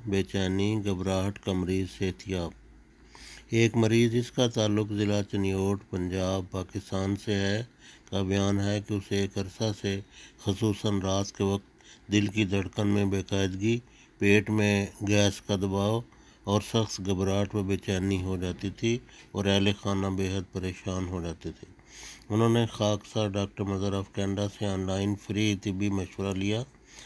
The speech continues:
खाकसार ने दर्ज झैल नुस्खा भिजवाया और इस्तेमाल से बफजल खुदा बिल्कुल सेहतियाब हो गए। नुस्खा ये है, आर नंबर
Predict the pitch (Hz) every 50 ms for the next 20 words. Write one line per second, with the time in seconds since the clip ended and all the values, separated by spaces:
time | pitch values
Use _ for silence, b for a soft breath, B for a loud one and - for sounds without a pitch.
0 | B B B - 101 101 95 - - - 104 98 101 104 98 101 101 92 98 101
1 | 101 92 95 101 101 101 101 98 98 98 - - - - 104 98 98 101 - B
2 | B B B B B B B - 101 95 92 92 95 92 95 101 104 104 104 101
3 | 98 95 - - 101 95 95 92 92 92 - - 98 92 90 - - - 92 87
4 | 90 95 87 - - 95 90 95 101 101 - B B B B B B - 104 95
5 | 92 - 101 95 92 - - 104 92 90 - - 92 90 87 87 87 - - 92
6 | 87 85 85 82 - - - - - - - - - B B B B B B B
7 | B B B B - 98 95 - - - 107 95 95 95 92 90 87 90 - -
8 | - - - - - - - B B B B B B B - - _ _ _ _
9 | - - - - - - - - - - - - - - - - - 104 104 107
10 | 104 104 101 110 113 110 110 110 110 113 104 98